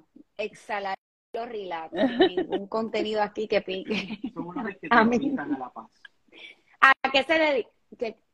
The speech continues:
Speaker 1: exacto, exacto. A que cada uno de ustedes se dedica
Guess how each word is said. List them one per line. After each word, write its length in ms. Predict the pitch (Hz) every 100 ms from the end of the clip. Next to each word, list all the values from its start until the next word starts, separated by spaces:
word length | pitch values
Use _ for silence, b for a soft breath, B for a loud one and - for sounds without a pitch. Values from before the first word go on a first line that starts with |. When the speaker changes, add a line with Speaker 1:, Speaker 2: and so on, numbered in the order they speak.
| _ _ _ -
Speaker 1:
exacto, 1300 | 202 202 240 220 214 _ _ _ _ _ - - 147 -
exacto. 600 | 196 - 180 - _ 143 147 _ b b -
A 140 | 247
que 140 | 269 254
cada 300 | 285 302 320
uno 180 | 311 302
de 60 |
ustedes 320 | 285 269 269 269
se 120 | 277
dedica 640 | 277 320 320 269 262 -